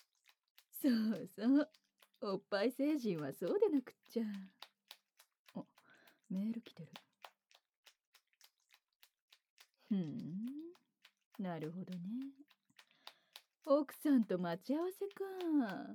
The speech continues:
それも出会った場所で。自分から捨てたのにね。寂しくなっちゃうだなん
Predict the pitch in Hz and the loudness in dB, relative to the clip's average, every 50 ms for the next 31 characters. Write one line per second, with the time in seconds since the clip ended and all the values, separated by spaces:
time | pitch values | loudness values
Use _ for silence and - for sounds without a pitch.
0 | - - _ _ _ _ _ - - _ _ - - - 185 180 175 180 180 185 | -16 -18 _ _ _ _ _ -20 -20 _ _ -8 0 2 4 6 6 6 4 4
1 | 185 185 165 151 165 165 160 170 220 233 - - _ - 185 170 - 170 156 147 | 2 0 0 0 0 2 2 0 -4 -6 -10 -14 _ -12 -12 -12 -12 -14 -16 -16
2 | - - 202 196 185 190 - - - _ _ _ _ _ _ _ _ _ _ - | -16 -14 -12 -12 -12 -12 -16 -18 -18 _ _ _ _ _ _ _ _ _ _ -20
3 | _ _ _ _ _ _ _ _ _ _ - - - 294 247 240 233 175 202 233 | _ _ _ _ _ _ _ _ _ _ -8 0 4 4 6 6 6 6 6 6
4 | 220 220 - 233 220 220 233 269 - - 262 240 277 285 269 240 185 170 160 175 | 6 4 2 2 2 4 2 2 2 0 0 2 4 4 4 4 4 2 0 0
5 | 196 233 262 262 262 - - _ _ _ _ - - _ _ - - - - 285 | 2 2 4 2 2 -2 -6 _ _ _ _ -20 -20 _ _ -2 2 2 2 2
6 | - - 196 240 370 - - - 554 494 440 392 392 403 403 _ - 330 311 294 | 2 -2 -4 -6 -6 -8 0 0 2 2 2 0 -2 -4 -6 _ -2 0 2 4
7 | 285 277 269 262 262 254 254 240 233 214 202 196 190 185 180 180 180 165 160 160 | 4 4 4 2 0 0 -2 -2 -2 -2 0 0 0 -2 0 -2 -2 -4 -6 -8